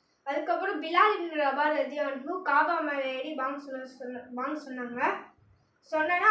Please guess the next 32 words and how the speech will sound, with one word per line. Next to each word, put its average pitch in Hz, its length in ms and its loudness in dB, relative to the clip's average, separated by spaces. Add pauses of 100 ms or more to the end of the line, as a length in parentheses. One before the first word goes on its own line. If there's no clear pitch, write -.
"அல்லாஹ் 339 360 4
அக்பர், 311 360 0
அல்லாஹ் 285 320 4
அக்பர், 349 320 2 (200)
அல்லாஹ் 349 400 4
அக்பர், 269 380 0
அல்லாஹ் 277 280 0
அக்பர், 311 340 -2
சிறன்னா 285 420 -6
இல்லா 294 220 0
இல்லா, 302 240 0
சிறன்னா 285 440 -6
இல்லா 294 240 -2
இல்லா, 285 200 -2 (380)
அஸ்ஸலாமு 320 460 -6
முஹம்மது 349 480 0
ரசூலுல்லாஹ்னு" 294 540 -2
சொன்னா 294 260 -4
அவங்க 277 240 0
அழுதுறாங்க. 262 600 -4 (600)
அவங்களால 339 400 4
சொல்லவே 349 520 4
முடியல. 269 300 -2 (440)
அப்போ 277 260 0 (100)
பிலால் 339 380 2
இப்னு 320 260 -4
ரபா 277 300 2
ரலியல்லாஹு 277 360 2
அன்ஹு 285 320 0 (1000)
அபூபக்கர் 330 560 2
சித்திக்கிட்ட 302 460 -6
சொல்றாங்க, 269 440 -6